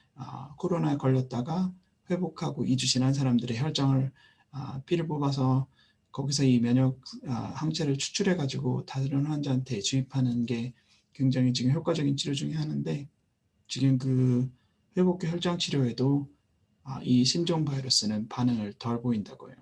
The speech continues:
더 잘 살아남는다고 합니다. 아, 그래서 지금 이게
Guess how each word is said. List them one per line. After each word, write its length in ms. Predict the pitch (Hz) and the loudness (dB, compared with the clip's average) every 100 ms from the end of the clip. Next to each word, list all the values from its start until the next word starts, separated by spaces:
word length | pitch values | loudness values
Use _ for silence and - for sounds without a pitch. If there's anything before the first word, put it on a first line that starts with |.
| _ | _
더 100 | - 113 | -8 -6
잘 300 | - 110 110 | -4 -4 -4
살아남는다고 720 | 147 143 131 127 113 98 107 | -2 0 2 2 0 -4 -2
합니다. 540 | 131 139 120 73 135 - _ _ _ _ _ _ _ _ _ | 2 2 0 -8 -18 -20 _ _ _ _ _ _ _ _ _
아, 880 | 139 135 131 135 139 143 139 147 170 - _ _ _ | -10 -8 -8 -8 -8 -8 -10 -10 -14 -16 _ _ _
그래서 360 | - 139 135 131 | 0 2 4 2
지금 540 | 127 - 117 117 123 127 _ _ _ _ _ _ _ _ | 2 0 0 2 0 -2 _ _ _ _ _ _ _ _
이게 640 | 135 131 139 123 120 117 | 0 4 4 4 2 0